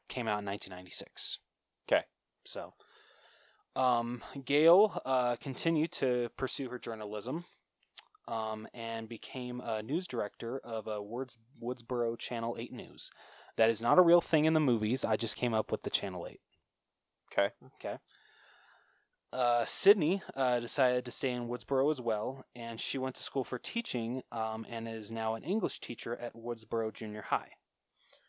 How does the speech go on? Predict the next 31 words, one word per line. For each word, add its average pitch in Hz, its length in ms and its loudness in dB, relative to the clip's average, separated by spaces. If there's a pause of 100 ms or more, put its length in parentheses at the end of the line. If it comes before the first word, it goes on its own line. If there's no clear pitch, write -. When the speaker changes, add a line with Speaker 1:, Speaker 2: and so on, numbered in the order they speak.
(480)
Speaker 2:
Wasn't 120 240 -4
she 135 140 -4
a 117 60 -2
film 92 280 -4
student, 117 400 -6
though? 131 220 -2 (1300)
Speaker 1:
She - 220 -12
decided 104 520 -8
to - 200 -10
change 101 280 -12
her 113 80 -12
major. - 480 -18 (1500)
Speaker 2:
Okay. 95 260 0 (140)
Speaker 1:
I, 98 100 -12
I - 20 -12
don't, 92 140 -12
I, 90 140 -16 (180)
yeah. - 140 -20 (1040)
Uh, 117 200 8
Randy, 170 600 4 (280)
uh, 117 480 0 (360)
is 120 260 -8
the 127 140 -4
only, 143 480 2 (180)
uh, 110 420 0
one 120 240 -4
of 113 80 -4
the, 113 220 -2
uh, 107 120 0
main 110 240 -4
survivors, 104 720 -2